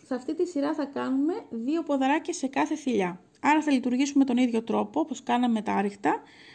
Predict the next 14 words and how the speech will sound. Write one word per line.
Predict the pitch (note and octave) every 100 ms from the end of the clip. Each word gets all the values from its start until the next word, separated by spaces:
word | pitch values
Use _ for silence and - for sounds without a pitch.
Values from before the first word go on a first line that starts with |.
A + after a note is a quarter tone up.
| -
Κάναμε | - C4 C#4 B3+
δύο | A3 B3+
αλυσίδες | A#3 A3+ A3 G#3+
στον | G3+ F#3+
αέρα. | G3+ A#3+ G4
Ξεκινάμε. | - B3+ B3+ B3+ A3 G3
Το | G#3+
πρώτο | G#3+ B3+ B3+
ποδαράκι | A#3+ A#3 A#3+ A#3+
μπαίνει | G#3 A#3 A3+
εδώ | G#3+ A3
στο | G#3+ - G#3+
ίδιο | G#3+ G#3
σημείο. | G3 F3+ F3+ F#3+ G#3+ D4+